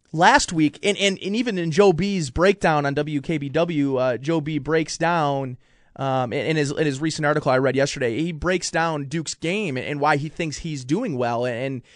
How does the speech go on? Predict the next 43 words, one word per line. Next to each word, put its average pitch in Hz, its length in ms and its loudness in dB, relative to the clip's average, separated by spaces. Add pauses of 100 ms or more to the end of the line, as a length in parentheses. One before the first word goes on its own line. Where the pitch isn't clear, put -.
(120)
and 151 160 -4
w-, 127 240 -10
maybe 196 340 -4
he's, 185 380 -6 (180)
he's 180 200 -6
gotten 175 420 0
over 151 260 0
the 120 80 -4
hump, 202 360 -2
and 147 120 -6
he, 143 120 -6
and - 400 -8
that's 240 220 4
what 233 80 2
I 226 180 6
think 110 300 -6
here 135 220 -2
is 127 100 -4
he's 208 160 -6
just 262 200 -8
gotten 220 340 2
over 226 260 2
that, 180 260 2 (320)
that 185 160 2
young 180 460 0
player 196 360 0
hump, 214 280 -2
and 208 180 -4 (560)
this 247 300 0
is 254 140 0
why 220 240 6
the 202 140 -2
N 202 100 2
F 185 120 -4
L 185 140 6
is 160 80 0
so 160 160 0
frustrating 131 540 -4
to 117 60 -8
me, 113 100 -8
Brayton, 120 380 -6
is 139 340 0 (160)
sometimes, 285 720 0